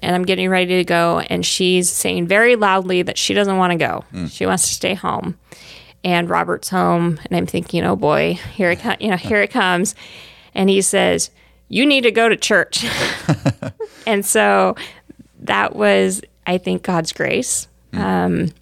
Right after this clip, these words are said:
Speaker 1: and he's kind of kept with that. He has, it, God's grace has allowed me to take her to church faithfully since she was born. She's now ten years old.
Speaker 2: Yeah.
Speaker 1: Um, and there are mornings that she doesn't wanna go.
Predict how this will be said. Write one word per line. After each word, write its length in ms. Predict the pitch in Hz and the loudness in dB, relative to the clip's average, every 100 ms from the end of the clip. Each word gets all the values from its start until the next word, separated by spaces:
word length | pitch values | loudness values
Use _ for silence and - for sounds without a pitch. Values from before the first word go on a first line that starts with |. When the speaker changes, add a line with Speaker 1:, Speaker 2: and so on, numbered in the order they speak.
| _ | _
Speaker 1:
and 160 | 190 185 | -2 0
he's 240 | 196 180 | 0 0
kind 240 | - 190 202 | 0 -2 -2
of 140 | 233 | -2
kept 260 | - 233 - | -4 -6 -6
with 160 | 196 - | -8 -2
that. 280 | 175 165 | -2 -2
He 220 | - - 208 | -4 -2 0
has, 200 | 180 180 _ | 0 -4 _
it, 320 | - 202 - - | -4 -2 -2 -4
God's 380 | 196 202 214 | 0 0 -2
grace 680 | 214 - 196 185 190 - - - - - - | -6 -2 0 2 0 -2 -4 -8 -20 -20 -20
has 300 | - 208 196 | -4 0 0
allowed 380 | 196 185 180 185 | 2 2 2 2
me 400 | 196 185 180 180 | 2 2 2 2
to 200 | 180 - | -2 -6
take 300 | - - - | -6 -8 -8
her 160 | - 180 | -6 -4
to 100 | 175 | -4
church 340 | - 170 160 | -4 -2 -4
faithfully 840 | - 196 196 - 165 147 147 156 - - _ | -2 0 0 -2 -2 2 2 0 -4 -14 _
since 240 | - 175 170 | -2 -2 0
she 140 | 185 | 0
was 160 | 185 180 | 0 2
born. 640 | 190 240 202 185 170 214 - _ _ _ _ | 2 4 4 2 -2 -6 -12 _ _ _ _
She's 180 | - 214 | -10 -4
now 160 | 196 | -4
ten 280 | 170 - 185 | -4 -4 0
years 260 | 180 165 185 | 2 2 2
old. 480 | 180 170 170 175 - - | 2 2 0 -2 -10 -6
Speaker 2:
Yeah. 180 | 95 92 - _ - | -4 -4 -8 _ -4
Speaker 1:
Um, 560 | 185 170 - - 196 - - | 0 0 -2 -4 -6 -8 -4
and 180 | 185 | 0
there 120 | 185 185 | 2 2
are 120 | 202 | 2
mornings 540 | 202 214 226 185 180 | 2 2 2 2 0
that 120 | - | -2
she 140 | 196 185 | -2 0
doesn't 240 | 202 214 | 0 2
wanna 200 | 226 233 | 2 2
go. 460 | 226 240 214 160 | 2 4 4 2